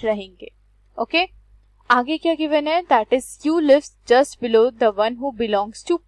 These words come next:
पुणे, तो जो पुणे से बिलोंग कर रहा है यू उसके just नीचे रहेगा। ओके, आगे हमें गिवन है S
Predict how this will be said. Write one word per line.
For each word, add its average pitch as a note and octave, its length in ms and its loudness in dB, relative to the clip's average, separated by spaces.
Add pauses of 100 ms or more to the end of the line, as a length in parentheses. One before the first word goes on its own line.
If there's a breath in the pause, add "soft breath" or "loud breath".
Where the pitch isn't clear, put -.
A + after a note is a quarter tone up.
पुणे, G3 280 -14 (500)
तो B3+ 160 0 (240)
जो D4 140 -2 (180)
पुणे A#3+ 340 -2
से E4 140 -4
बिलोंग C#4+ 360 -2
कर C#4+ 180 2
रहा C#4+ 120 4
है D#4 220 2 (140)
यू C4 160 -6
उसके B3 540 -8
just - 520 2
नीचे A#3 520 -4
रहेगा। G3 520 -6 (440)
ओके, E4 340 -8 (720)
आगे A#3 300 0
हमें C#4 280 -6
गिवन B3+ 320 -4
है D4 200 -2
S C4 200 -2